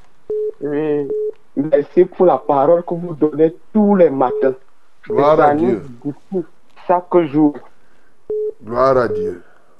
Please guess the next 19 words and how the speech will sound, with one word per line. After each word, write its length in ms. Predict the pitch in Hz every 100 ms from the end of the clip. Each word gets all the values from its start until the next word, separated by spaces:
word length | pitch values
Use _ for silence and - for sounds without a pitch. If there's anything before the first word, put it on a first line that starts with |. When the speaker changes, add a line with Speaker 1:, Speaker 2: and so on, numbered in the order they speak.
| - - - -
Speaker 1:
Et 340 | 151 151 147 143
je, 420 | 151 151 147 147 156 - - -
j'exhorte 600 | 131 147 135 175 175 151 - - -
le 120 | 147 143
Seigneur 340 | 151 147 170
Dieu 180 | 170 160
de 80 | 139
vous 140 | 139
donner 220 | 143 143 160
plus 220 | 160 156
de 80 | 143
force 320 | - 151 147
pour 100 | -
que 80 | -
vous 120 | 151
continuez 580 | 165 139 127 - 131 147
ce 120 | 147
travail. 520 | 147 143 123 120 123 - - - - - - - - 427
Speaker 2:
Ah, 300 | 120 127 107